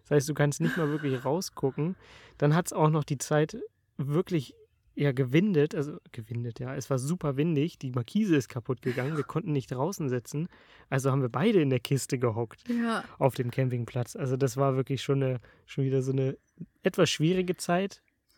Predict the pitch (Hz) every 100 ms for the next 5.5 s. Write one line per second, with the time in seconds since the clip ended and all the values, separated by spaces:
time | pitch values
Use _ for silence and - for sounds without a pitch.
0 | _ 240 262 254 185 - 175 175 175 180
1 | 147 151 156 233 147 139 151 147 156 160
2 | 151 147 139 147 127 139 160 175 175 202
3 | - 190 233 269 294 294 294 285 - 196
4 | 262 240 226 - 143 147 143 143 151 _
5 | _ 165 127 113